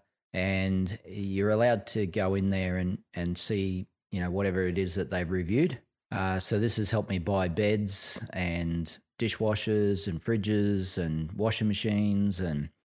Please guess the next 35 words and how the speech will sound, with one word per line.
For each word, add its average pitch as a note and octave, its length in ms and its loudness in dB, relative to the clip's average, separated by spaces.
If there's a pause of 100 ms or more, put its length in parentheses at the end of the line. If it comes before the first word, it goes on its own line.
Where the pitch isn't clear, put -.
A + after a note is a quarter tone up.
uh, F2+ 340 -2 (420)
at G2+ 120 -4
the E2+ 60 -4
moment, G#2+ 340 2
I'm F#2 140 0
looking F#2 320 -2
at F2 100 -2
a, E2+ 460 -2
an F2+ 100 -2
air G2 220 0
purifier. G#2+ 800 0 (340)
And G2+ 440 4
you A#2 220 -2
get C3+ 180 4
in B2+ 120 4
there A2+ 100 4
and G#2 140 4
you G2 80 2
actually G#2+ 300 0
see G#2+ 280 0
the F#2+ 140 0 (160)
differences G#2 560 0
in F#2+ 80 0
the F2+ 80 -2
products, F#2 480 -6
the F#2+ 100 -6
differences F#2 640 -4
in F2+ 80 -2
their F2 180 -2
efficiencies, G#2+ 1000 0
how F2+ 240 -2
effectively G#2+ 580 0
they G2 180 2
work. G#2 440 0 (320)
And G2+ 580 2